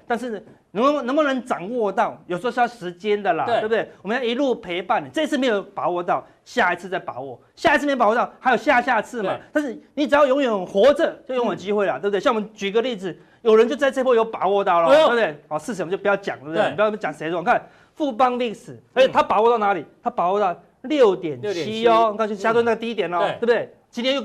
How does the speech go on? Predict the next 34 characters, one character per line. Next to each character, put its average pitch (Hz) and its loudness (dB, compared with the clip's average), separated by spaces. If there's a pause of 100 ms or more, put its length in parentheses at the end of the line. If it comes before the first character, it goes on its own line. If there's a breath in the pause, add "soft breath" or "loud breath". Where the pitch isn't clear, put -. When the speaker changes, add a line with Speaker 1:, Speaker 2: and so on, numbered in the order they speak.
(160)
Speaker 1:
今 277 -4
天 285 0
已 220 -2
经 208 -6
到 254 0
八 254 2
点 190 -4
四 - -10
Speaker 2:
八 220 0
点 226 2
多， 214 4
Speaker 1:
了 196 6
啦， 165 2
对 233 2
不 226 6
对？ 247 4
Speaker 2:
哇， 254 6
报 214 4
酬 202 0
率 240 -4
四 240 -10
十 165 -8
几 139 -14
趴。 127 -6
Speaker 1:
对， 226 4 (140)
然 - -20
后 151 -12
这 214 0
就 208 0
有 196 4
掌 196 0
握 220 2
到 208 2
嘛。 160 -2